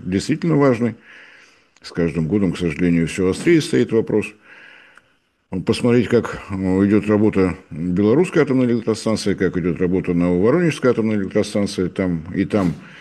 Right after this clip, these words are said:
реакторы В В Р тысяча двести, о которых идет речь и в случае строительства атомной электростанции на озере Балхаш. Э, с тем, чтобы убедиться, что варианты решения проблемы без траты лишних объемов воды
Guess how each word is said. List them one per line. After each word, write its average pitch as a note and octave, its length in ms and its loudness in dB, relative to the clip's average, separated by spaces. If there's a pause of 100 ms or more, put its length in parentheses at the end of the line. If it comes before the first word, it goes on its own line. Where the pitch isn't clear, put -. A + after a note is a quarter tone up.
(180)
реакторы F#2 460 2
В G2+ 140 4
В G2+ 80 4
Р F#2+ 160 2
тысяча G#2+ 400 -4
двести, F3+ 320 0
о B2 80 4
которых A2 380 0
идет G#2 260 0
речь G#2 260 -2
и G2 120 2
в F2+ 60 -8
случае G#2 380 -2
строительства G2+ 580 -2 (360)
атомной G2+ 300 2
электростанции G2+ 580 -2
на G2+ 140 0
озере F#2+ 220 2
Балхаш. G2+ 440 0 (1300)
Э, F2 200 -2
с - 120 -8
тем, C#3 160 0
чтобы G#2 260 2
убедиться, G#2 480 2
что G2+ 340 2 (600)
варианты G2+ 640 2
решения G#2 440 2
проблемы G2 720 0
без F#2+ 600 -2 (160)
траты G2+ 340 2
лишних F#2+ 420 -2
объемов G2 380 2
воды F#2 420 2